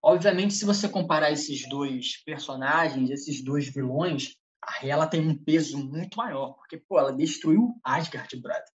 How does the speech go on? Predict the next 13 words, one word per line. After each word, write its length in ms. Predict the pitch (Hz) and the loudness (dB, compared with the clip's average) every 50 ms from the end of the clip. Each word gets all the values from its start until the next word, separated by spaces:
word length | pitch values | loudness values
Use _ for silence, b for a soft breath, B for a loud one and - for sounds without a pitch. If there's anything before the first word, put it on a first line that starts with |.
| _ B B B B B B B | _ B B B B B B B
A 100 | B 131 | B -4
mulher 220 | 139 147 156 160 165 | -2 0 2 2 2
destruiu 460 | 170 - - - - 202 160 170 196 | 0 -2 -6 -2 0 4 4 6 6
a 120 | 208 202 | 6 4
porra 240 | - - 185 190 190 | 4 -2 -2 -2 -2
de 80 | 190 202 | -4 -4
um 100 | 220 226 | -6 -6
planeta, 640 | - - 226 233 233 202 165 160 165 170 165 147 139 | -6 -6 -4 -4 -4 -2 -4 -4 -6 -6 -8 -12 -12
praticamente, 600 | - 139 135 - - - 135 131 131 131 - - | -10 -10 -10 -10 -8 -6 -4 -2 -2 -4 -4 -12
destruiu 340 | - 139 139 - - 156 156 160 | -14 -14 -12 -6 -2 -2 0 0
uma 160 | 175 170 160 | 0 -2 -2
civilização, 920 | - - - 190 180 180 180 196 180 208 208 202 - - 147 131 127 127 - _ b b b b b b b | -4 -4 -6 -6 -4 -2 -2 2 6 6 4 4 2 -4 -4 -4 -6 -8 -10 _ b b b b b b b
sabe? 400 | b - 170 156 139 127 123 120 | b -4 -2 0 0 0 -2 -6